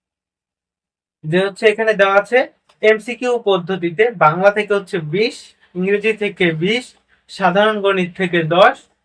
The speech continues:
সাধারণ বিজ্ঞান থেকে তিরিশ এবং সাধারণ জ্ঞান থেকে বিশ, মোট একশো নাম্বার। এর আগের বারের যে সার্কুলারটা দিয়েছিল ওখানে কিন্তু আলাদা ছিল, বাংলা বিশ,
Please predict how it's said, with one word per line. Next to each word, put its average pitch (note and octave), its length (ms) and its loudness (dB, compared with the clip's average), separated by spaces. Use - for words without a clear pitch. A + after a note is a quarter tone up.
সাধারণ G3 400 2
বিজ্ঞান F3+ 380 0
থেকে F3+ 240 -4
তিরিশ G#3+ 400 -4
এবং E3 180 -2
সাধারণ F3+ 460 0
জ্ঞান F#3 200 0
থেকে G3+ 220 -8
বিশ, D3 200 -6
মোট F#3+ 240 0
একশো A3+ 240 0
নাম্বার। D#3 280 -2
এর A3 200 4
আগের F#3+ 340 4
বারের A3+ 240 2
যে G#3 120 -6
সার্কুলারটা F3 580 -2
দিয়েছিল D#3 380 -10
ওখানে F#3 300 -6
কিন্তু F3 180 -4
আলাদা D3 340 -2
ছিল, A#2+ 260 -16
বাংলা F3+ 340 4
বিশ, G3 260 -4